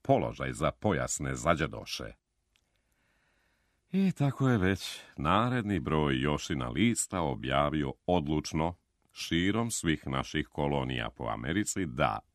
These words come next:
u veliki novoosnovani jugoslovenski klub u Njujorku neće biti primljen svako. Al,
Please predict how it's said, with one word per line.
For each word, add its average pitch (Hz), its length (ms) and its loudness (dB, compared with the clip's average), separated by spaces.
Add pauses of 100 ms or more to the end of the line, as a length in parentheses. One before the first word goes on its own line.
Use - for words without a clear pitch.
u 110 200 2
veliki 90 720 0
novoosnovani 67 920 0
jugoslovenski 64 840 -4
klub 67 300 -4
u 57 80 -6
Njujorku 85 640 0 (640)
neće 80 640 0
biti 71 460 -4 (120)
primljen 65 600 -4 (240)
svako. - 760 -2 (1300)
Al, 170 320 0